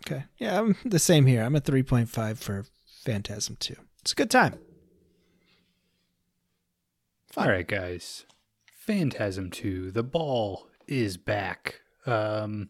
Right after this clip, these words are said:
Speaker 2: I think in a lot of ways, Phantasm one is the more interesting movie, but Phantasm two is kind of the more, you know, just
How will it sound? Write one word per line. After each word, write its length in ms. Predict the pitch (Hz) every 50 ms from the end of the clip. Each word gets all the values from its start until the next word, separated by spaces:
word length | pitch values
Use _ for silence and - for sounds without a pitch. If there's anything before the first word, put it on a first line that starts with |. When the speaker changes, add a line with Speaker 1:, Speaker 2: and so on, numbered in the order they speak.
| _ _
Speaker 2:
I 1200 | _ - _ _ _ _ _ _ _ _ _ _ _ _ _ _ _ _ _ _ _ _ _ _ _
think 140 | - 208 208
in 80 | 208 190
a 80 | 185
lot 220 | 156 135 131 131 127
of 80 | 123
ways, 880 | 120 113 117 117 117 117 117 117 113 113 113 107 104 - - - - - _ _ _
Phantasm 960 | _ - - 175 170 175 175 160 - 143 143 139 123 120 110 107 104 104 104
one 500 | 104 104 107 104 98 95 95 95 95 92 - _ _ _ _ _ -
is 320 | 143 139 139 131 120 113
the 100 | 110 117
more 280 | 104 101 104 104 98 -
interesting 640 | 113 110 104 - - 98 - - - 113 104 101
movie, 480 | 98 101 101 92 95 95 95 95 95 - _ _ _ _ _ _ _ _ _ _ _ _ _ _ _ _
but 180 | - 117 104 -
Phantasm 600 | - - - 180 170 156 143 143 127 110 104 95
two 680 | 95 - - - 165 170 139 113 107 101 101 98 101 110 - _ _ _ _ -
is 420 | 123 110 101 98 101 - - - _ _ -
kind 220 | - - - 135
of 60 | 123
the 60 | 117 104
more, 460 | 101 104 104 101 104 101 92 - - _ _ _ _ _ _ _ _ _ _ _ _ _
you 120 | - 110
know, 180 | 98 92 95 95
just 260 | 95 98 - -